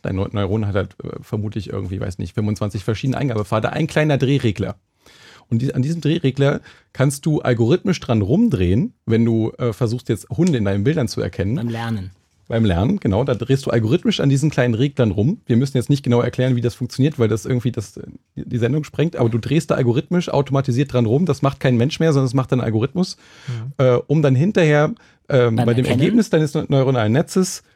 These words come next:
Speaker 1: äh, rauszubekommen, das ist jetzt ein Hund oder nicht.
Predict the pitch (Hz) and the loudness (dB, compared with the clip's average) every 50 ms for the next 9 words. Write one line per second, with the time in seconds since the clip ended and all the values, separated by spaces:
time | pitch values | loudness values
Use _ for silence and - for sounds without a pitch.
0 | _ _ _ - - 131 123 - - 120 127 160 165 - - 143 135 - 139 127 | _ _ _ 0 0 2 2 2 2 2 2 2 0 0 -4 -4 -2 0 0 0
1 | 127 117 110 - 135 - 147 - - - 110 101 117 185 190 - 143 120 104 87 | 2 0 0 -2 -2 0 -2 0 0 0 2 2 2 2 2 2 0 0 0 -2
2 | - - - | -4 -8 -14